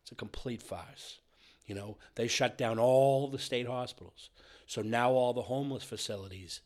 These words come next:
and prisons are overrun with people that are essentially just sick. And that's sad. So my growing up, um,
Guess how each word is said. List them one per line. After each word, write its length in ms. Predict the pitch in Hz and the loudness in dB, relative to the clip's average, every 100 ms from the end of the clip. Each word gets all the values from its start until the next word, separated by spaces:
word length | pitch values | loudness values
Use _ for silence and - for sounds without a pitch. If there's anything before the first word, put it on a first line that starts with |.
| _ _ _ | _ _ _
and 100 | 98 | -20
prisons 640 | - 127 120 95 92 85 - _ - | -6 -4 -4 -6 -12 -16 -18 _ -6
are 180 | 107 107 | 0 2
overrun 480 | 104 104 107 98 92 | 0 -2 -6 -4 -6
with 140 | 98 | -12
people 280 | - 95 98 | -16 -14 -12
that 120 | 98 | -12
are 120 | 92 92 | -12 -12
essentially 480 | - 92 - 127 123 | -12 -14 -16 -20 -18
just 240 | - - | -12 -10
sick. 320 | - - - _ _ _ _ _ _ | -10 -14 -20 _ _ _ _ _ _
And 100 | 98 | -12
that's 220 | 90 - - | -12 -10 -10
sad. 360 | - - - _ _ _ _ _ _ - | -10 -16 -20 _ _ _ _ _ _ -10
So 180 | - | -4
my 260 | 104 120 147 | 0 4 4
growing 460 | 139 139 117 107 98 | 4 2 4 0 -6
up, 260 | 110 - - _ _ _ _ | -10 -14 -20 _ _ _ _
um, 420 | 104 101 95 92 | -8 -8 -8 -12